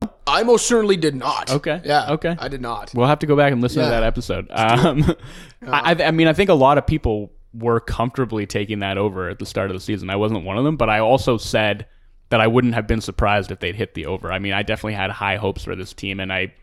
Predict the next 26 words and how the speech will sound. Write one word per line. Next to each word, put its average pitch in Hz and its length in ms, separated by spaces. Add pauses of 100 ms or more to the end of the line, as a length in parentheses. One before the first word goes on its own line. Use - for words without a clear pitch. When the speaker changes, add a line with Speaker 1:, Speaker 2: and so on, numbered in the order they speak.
(120)
Speaker 2:
did 113 340
pick 120 220
them 98 200
to 104 120
finish 101 440 (440)
as 113 160
the 113 80
number 107 260
one 101 180
seed 101 280
in 98 80
the 95 80
East. 98 460 (580)
And, 107 600 (160)
I 117 100
mean, 127 180
this 147 80
is 160 80
maybe 135 320
a 110 40
topic 117 380
for 110 160
a 104 80
different 107 340
podcast, 156 580 (120)
but, 107 400